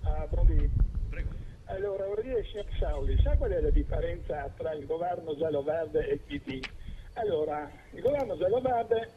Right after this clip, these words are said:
Speaker 1: è un matrimonio, diciamo, di convenienza, di interessi, mentre il vostro,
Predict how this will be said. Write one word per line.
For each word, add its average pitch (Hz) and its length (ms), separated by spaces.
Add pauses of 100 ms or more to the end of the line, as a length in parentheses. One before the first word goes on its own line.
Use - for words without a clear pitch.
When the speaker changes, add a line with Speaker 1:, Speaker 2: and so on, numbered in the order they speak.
(320)
Speaker 1:
è - 80
un 202 100
matrimonio, 202 640
diciamo, 185 380
di 170 100
convenienza, 165 800
di 147 80
interessi, 151 640 (560)
mentre 320 300
il 285 80
vostro, 156 680